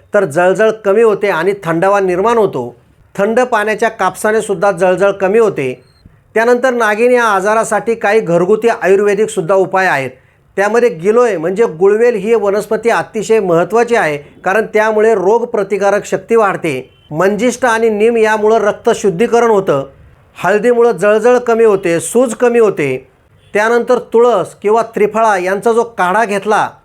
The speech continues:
त्यानंतर तुळशीचा काढा किंवा त्रिफळा काढा हा इन्फेक्शन कमी करतो.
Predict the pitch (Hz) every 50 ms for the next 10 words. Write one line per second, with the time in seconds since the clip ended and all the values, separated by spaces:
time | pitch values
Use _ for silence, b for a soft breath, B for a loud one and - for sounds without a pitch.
0 | _ _ _ _ - - 214 226 233 240 226 - 247 247 226 233 - 226 226 214
1 | 220 254 240 233 247 240 240 214 196 190 185 180 170 175 - 202 202 220 214 -
2 | - 190 214 208 214 220 233 240 233 226 220 202 196 196 190 160 127 B B B
3 | B B - 196 220 214 196 190 196 196 190 214 220 220 - - 233 220 - -
4 | 208 202 233 254 247 240 214 185 - 165 135 127 131 -